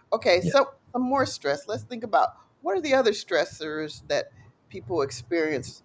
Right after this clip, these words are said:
Speaker 1: um, around finance? What do you think?
Speaker 2: It is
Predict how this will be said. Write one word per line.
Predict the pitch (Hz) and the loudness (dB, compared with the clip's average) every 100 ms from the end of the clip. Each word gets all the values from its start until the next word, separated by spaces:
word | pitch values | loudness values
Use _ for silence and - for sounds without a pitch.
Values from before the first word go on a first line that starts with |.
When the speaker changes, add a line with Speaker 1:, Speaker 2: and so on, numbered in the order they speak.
| - | -8
Speaker 1:
um, | 156 135 123 - - - - - | -6 -6 -6 -6 -10 -16 -16 -6
around | 165 160 143 131 | 0 0 0 -2
finance? | 139 131 131 123 80 - - - | 0 0 -2 -6 -10 -12 -18 -16
What | - 147 | -12 -12
do | |
you | 123 104 - | -12 -16 -20
think? | - _ - - - - - - - - - - - - | -20 _ -20 -12 -12 -12 -18 -20 -20 -18 -14 -14 -16 -2
Speaker 2:
It | 120 120 | 2 4
is | 101 92 - | 6 4 0